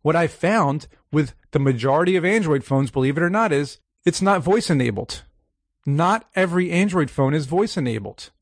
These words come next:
At least half of them don't have the option. So you're stuck using the keyboard.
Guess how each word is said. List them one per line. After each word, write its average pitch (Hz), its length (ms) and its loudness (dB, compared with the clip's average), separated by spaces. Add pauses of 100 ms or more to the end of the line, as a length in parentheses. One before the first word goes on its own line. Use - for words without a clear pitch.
(300)
At 156 120 2
least 180 240 2
half 196 260 0
of 160 60 -10
them 156 140 2
don't 165 180 2
have 156 220 0
the 151 120 2
option. - 360 -2 (400)
So - 120 0
you're 143 140 4
stuck 160 360 -2
using 131 280 0
the 147 80 -2
keyboard. 196 480 0